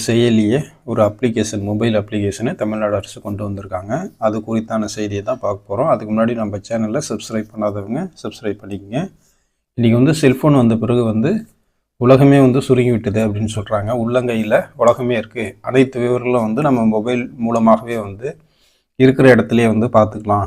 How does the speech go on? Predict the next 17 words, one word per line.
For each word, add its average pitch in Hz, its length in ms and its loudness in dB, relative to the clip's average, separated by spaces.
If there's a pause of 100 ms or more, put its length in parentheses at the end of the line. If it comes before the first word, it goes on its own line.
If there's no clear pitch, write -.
(140)
அப்படிங்கிற 110 460 0
ஒரு 107 140 -2
வசதி 110 360 -2
வந்து 107 220 -4
மொபைல் 120 380 0
ஃபோன் 113 120 -8 (160)
வந்ததுக்கப்புறம், 107 840 -2 (120)
இன்டர்நெட் 120 460 0
வந்ததுக்கப்புறம், 104 640 -4 (680)
ஆஹ், 107 220 4
ஒரு 110 140 -2
மக்களுக்கு 113 420 0
வந்து 110 180 0
யூஸ்ஃபுல்லான 107 680 0
விஷயமா 104 400 -4
வந்து 107 260 -4
வந்துடுச்சு. 101 400 -8